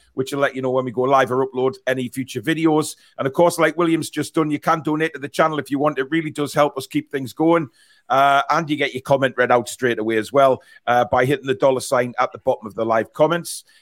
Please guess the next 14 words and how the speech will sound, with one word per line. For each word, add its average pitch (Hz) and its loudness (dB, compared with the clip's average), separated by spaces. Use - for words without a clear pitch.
Uh, 131 2
D 190 2
K, 196 2
thank 175 0
you 160 -8
very 170 4
much 170 -2
for 165 -6
your 180 6
four 170 4
ninety-nine. 127 -2
He 156 -6
says, 165 -2
uh, 160 4